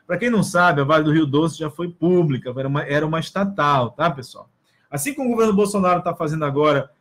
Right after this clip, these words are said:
com o setor, com o setor elétrico, quer fazer a privatização da Eletrobras, como já tá vendendo e vendeu a Embraer, e tá abrindo agora, eu achei, é,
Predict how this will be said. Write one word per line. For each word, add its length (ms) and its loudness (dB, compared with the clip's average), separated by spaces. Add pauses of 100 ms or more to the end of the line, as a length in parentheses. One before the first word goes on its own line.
(180)
com 80 -8
o 40 -6
setor, 560 -2 (440)
com 140 -4
o 40 -2
setor 840 0 (280)
elétrico, 720 -2
quer 120 -6
fazer 240 -4
a 60 -2
privatização 600 -4
da 80 -4
Eletrobras, 720 -2 (260)
como 240 0
já 120 -2
tá 120 -4
vendendo 680 -2 (180)
e 100 -4
vendeu 540 0
a 60 -2
Embraer, 640 0 (200)
e 40 -20
tá 160 -6
abrindo 360 -2
agora, 400 0
eu 140 -4
achei, 400 -8 (240)
é, 160 -14